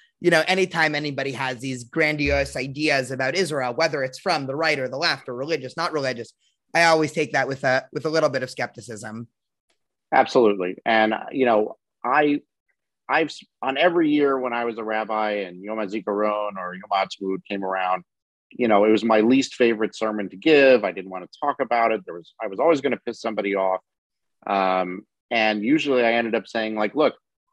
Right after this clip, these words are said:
Speaker 2: I, I'm not a, like, uh, the rabbi who's, like, all into Israel politics. I couldn't tell you everyone who's in the Knesset.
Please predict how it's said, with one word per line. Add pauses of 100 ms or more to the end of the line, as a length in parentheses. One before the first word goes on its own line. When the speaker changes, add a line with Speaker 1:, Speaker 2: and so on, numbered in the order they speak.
(340)
Speaker 2:
I, (380)
I'm
not
a, (100)
like, (540)
uh,
the
rabbi (800)
who's,
like,
all
into
Israel
politics.
I
couldn't
tell
you
everyone
who's
in
the
Knesset.